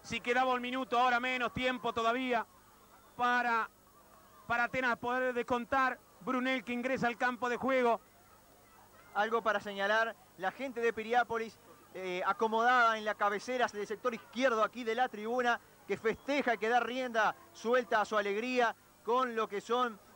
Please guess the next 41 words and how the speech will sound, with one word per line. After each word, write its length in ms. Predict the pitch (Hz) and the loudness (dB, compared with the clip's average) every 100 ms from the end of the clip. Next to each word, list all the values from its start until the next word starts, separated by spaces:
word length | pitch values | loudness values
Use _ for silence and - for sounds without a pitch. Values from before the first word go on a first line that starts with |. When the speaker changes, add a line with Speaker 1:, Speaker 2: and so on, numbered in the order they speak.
| - | -12
Speaker 2:
digamos, 480 | 165 208 247 233 220 | -2 0 2 0 -4
las 220 | 190 190 | -2 -2
serpentinas, 840 | - 196 202 190 269 269 226 208 - - - | -2 -6 -6 -8 -6 -4 0 0 -2 -12 0
también 520 | 180 196 233 240 214 - - | 0 2 2 0 -2 -12 -6
lo 320 | 175 208 190 | 2 2 4
que 240 | 202 220 | 2 4
es, 100 | 226 | 4
eh, 340 | 208 190 175 165 | 2 0 0 0
todo 180 | 240 247 | 2 2
el 100 | 220 | 2
colorido 520 | 214 214 247 262 220 | 2 2 2 2 2
que 120 | 196 | 2
ha 40 | 226 | 0
traído 460 | 208 208 240 220 | 2 0 2 2
el 60 | 208 | 2
equipo 500 | 180 233 220 214 196 - - | -2 -4 -2 0 0 -6 -6
de 180 | 170 | -2
Piriápolis, 600 | 247 208 226 240 220 220 - - | 0 2 2 2 -2 -8 -14 -20
que 160 | - 202 | -8 -6
está 220 | 190 240 | 0 0
festejando, 680 | 214 262 233 202 226 220 214 - - - | 0 -6 -6 -2 0 0 -4 -6 -20 -14
ya 140 | - 226 | -4 -4
se 120 | 214 | 0
sabe, 240 | 226 226 | 2 2
en 80 | 214 | 0
el 80 | 196 | -4
Campeonato 520 | 202 180 185 208 208 | -6 -4 -2 -2 0
del 120 | 196 | -4
Interior. 340 | 185 175 151 110 - - - - - - - - | -2 -2 -2 -6 -12 -20 -20 -20 -20 -20 -20 -4
Speaker 1:
Perfecto, 600 | - 220 - 247 240 - 233 | 0 0 0 0 0 0 -2
el 100 | 226 | 0
próximo 500 | 254 247 233 233 226 | 0 0 0 -2 -2
jueves 380 | 240 254 254 | 2 2 2
comienza 500 | - 226 247 254 240 220 | 0 -2 -2 -6 -2 -4
el 80 | |
torneo 460 | - 220 233 254 247 | 0 -2 0 0 2
de 100 | 233 | 0
clubes 300 | 226 254 247 | 0 0 0
campeones 540 | - 214 240 254 247 | 0 -2 0 0 0
del 120 | 208 220 | 0 -2
interior. 600 | 226 220 233 247 247 | -2 0 2 4 2